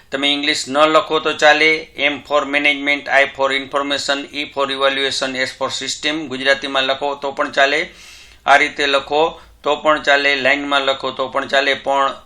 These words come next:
એક ઓર્ગેનાઇઝ કરેલો પ્રશ્ન છે એ હંમેશા આ રીતે લખાય પેપરમાં. તો સરસ, અ,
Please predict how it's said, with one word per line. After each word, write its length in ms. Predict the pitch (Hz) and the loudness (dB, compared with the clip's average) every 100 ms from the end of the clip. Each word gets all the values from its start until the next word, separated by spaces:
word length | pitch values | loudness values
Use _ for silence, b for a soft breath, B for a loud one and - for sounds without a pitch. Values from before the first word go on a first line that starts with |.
| _ | _
એક 240 | 143 139 151 | -8 -6 -4
ઓર્ગેનાઇઝ 520 | 151 147 151 156 - | -2 0 2 2 0
કરેલો 320 | 147 147 143 | -2 0 0
પ્રશ્ન 460 | 139 139 - 151 139 | -4 -6 -4 -6 -4
છે 120 | 147 | -2
એ 300 | 143 139 139 | -2 0 -2
હંમેશા 340 | 135 135 135 | 0 -2 4
આ 80 | 135 | 4
રીતે 280 | 135 131 135 | 4 0 -2
લખાય 300 | 131 131 143 | -2 4 2
પેપરમાં. 580 | 143 139 151 143 156 160 B B B B | 2 -4 -2 0 -2 -2 B B B B
તો 440 | 131 131 131 - - - - _ _ _ | -6 -2 -2 -6 -14 -20 -20 _ _ _
સરસ, 480 | - 135 135 - 139 | -4 -2 -2 -4 0
અ, 120 | 139 | 4